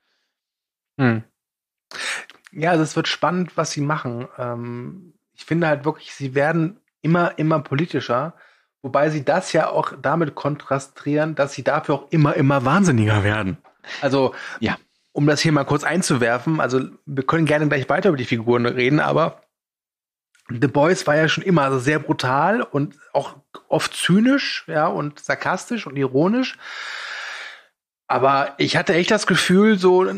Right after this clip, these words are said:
Speaker 1: also nach Staffel zwei haben sich da irgendwie rumgesessen im Writers, äh, Office und dachten sich so, „Okay,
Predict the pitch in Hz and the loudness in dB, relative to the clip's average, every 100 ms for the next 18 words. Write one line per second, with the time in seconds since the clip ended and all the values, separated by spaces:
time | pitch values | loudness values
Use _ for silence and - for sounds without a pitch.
0 | 208 - - 147 156 160 - - _ _ | -8 -12 -4 0 2 2 -2 -10 _ _
1 | _ _ - - 151 - 156 156 - - | _ _ -10 -4 -2 -2 -2 -2 -2 0
2 | 131 170 190 180 160 170 170 165 160 143 | 0 2 2 2 2 2 4 4 2 0
3 | 170 190 170 143 147 165 - 170 156 143 | -2 -2 -4 -4 -2 -2 -2 0 2 2
4 | 147 165 151 - 165 156 156 165 - 151 | 2 0 -2 -2 -2 -2 -2 -4 -4 -4
5 | 151 151 135 131 120 117 117 | -2 2 2 2 0 -2 -2